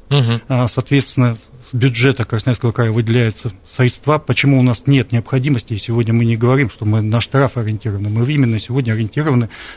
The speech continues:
Speaker 2: на обеспечение безопасности дорожного движения. Потому что коммерческие структуры здесь участия фактически не принимают. У нас есть бюджетное предприятие, учреждение, это Краевое дорожно-эксплуатационная организация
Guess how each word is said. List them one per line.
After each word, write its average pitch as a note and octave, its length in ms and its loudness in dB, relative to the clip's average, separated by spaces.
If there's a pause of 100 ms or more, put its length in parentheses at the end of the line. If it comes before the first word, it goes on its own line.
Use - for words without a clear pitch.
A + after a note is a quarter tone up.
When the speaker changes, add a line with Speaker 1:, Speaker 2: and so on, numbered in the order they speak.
Speaker 2:
на B2+ 120 4
обеспечение C3 520 0
безопасности A2+ 640 -4
дорожного B2 400 0
движения. C3+ 380 -2 (480)
Потому C#3 320 2
что - 240 -4 (260)
коммерческие D3+ 460 0
структуры B2+ 500 0
здесь A2 320 -4
участия C#3 460 -2
фактически - 500 -4
не B2 160 4
принимают. B2 600 0 (320)
У A#2+ 40 0
нас B2+ 220 2
есть C3+ 140 2
бюджетное B2 640 -2 (320)
предприятие, C3 640 0
учреждение, A#2+ 560 0
это G#2+ 140 -4
Краевое A#2+ 320 2
дорожно-эксплуатационная A2 800 -2
организация A2 640 -2